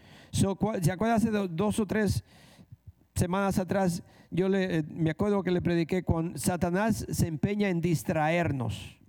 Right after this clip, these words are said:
Si Satanás, eh, me logra distraerme, inmediatamente yo me desconecto,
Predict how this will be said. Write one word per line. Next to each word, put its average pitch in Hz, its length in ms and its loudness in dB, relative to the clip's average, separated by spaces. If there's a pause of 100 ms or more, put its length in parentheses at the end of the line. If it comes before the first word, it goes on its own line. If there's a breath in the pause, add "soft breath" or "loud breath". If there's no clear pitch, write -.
(600 loud breath)
Si 190 320 2
Satanás, 202 540 0
eh, 180 320 -2 (260 loud breath)
me 170 300 0
logra 190 640 2
distraerme, 190 1160 0 (540)
inmediatamente 196 760 0
yo 180 180 0
me 196 100 0
desconecto, 170 720 -2